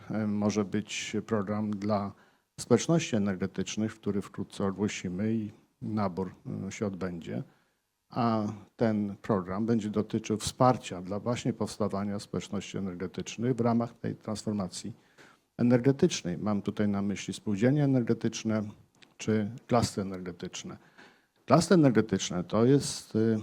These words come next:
olbrzymie pole do działania chociażby firm i przedsiębiorstw, które mogą się łączyć po to, żeby wytwarzać energię. Tutaj pan prezes powiedział o tym, że konkurencyjność zależy od cen energii.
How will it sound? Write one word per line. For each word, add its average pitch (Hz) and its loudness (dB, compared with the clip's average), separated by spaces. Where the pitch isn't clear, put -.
olbrzymie 117 0
pole 110 0
do 104 -2
działania 101 -2
chociażby 101 2
firm 95 0
i 92 -4
przedsiębiorstw, - -2
które 98 -4
mogą 107 0
się 104 -2
łączyć 98 -4
po 104 -6
to, 113 -4
żeby 101 -2
wytwarzać 98 0
energię. 92 0
Tutaj 113 0
pan 98 -6
prezes 101 -2
powiedział 104 0
o 92 -4
tym, 107 4
że 98 0
konkurencyjność 110 2
zależy 107 2
od 107 -2
cen 113 -2
energii. 120 0